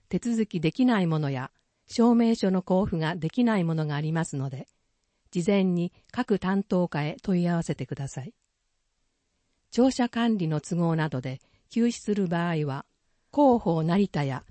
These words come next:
市ホームページなどでお知らせします。実施日、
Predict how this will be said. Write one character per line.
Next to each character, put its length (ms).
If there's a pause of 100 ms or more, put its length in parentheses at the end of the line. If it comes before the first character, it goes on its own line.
(280)
市 320
ホ 200
ー 20
ム 140
ペ 260
ー 40
ジ 220
な 160
ど 120
で 220 (140)
お 100
知 140
ら 100
せ 140
し 160
ま 120
す。 220 (1120)
実 160
施 280
日、 200